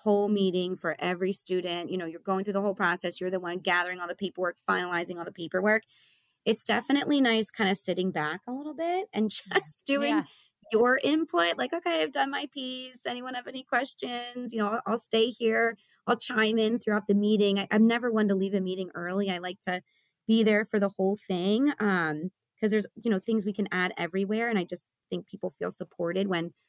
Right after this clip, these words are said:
Speaker 1: a teacher is not, you know, running it solo or with a couple people, but to be able to sit back and have some of that pressure off after you did it for so many years, I'm like, "Okay,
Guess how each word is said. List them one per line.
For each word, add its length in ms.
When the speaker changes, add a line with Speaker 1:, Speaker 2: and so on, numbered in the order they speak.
Speaker 1:
a 60
teacher 380
is 280
not, 340
you 100
know, 160
running 320
it 100
solo 520
or 120
with 160
a 40
couple 260
people, 440
but 240
to 120
be 160
able 180
to 80
sit 300
back 320
and 140
have 120
some 200
of 60
that 200
pressure 380
off 160
after 240
you 120
did 120
it 100
for 100
so 180
many 220
years, 260
I'm 80
like, 160
"Okay, 400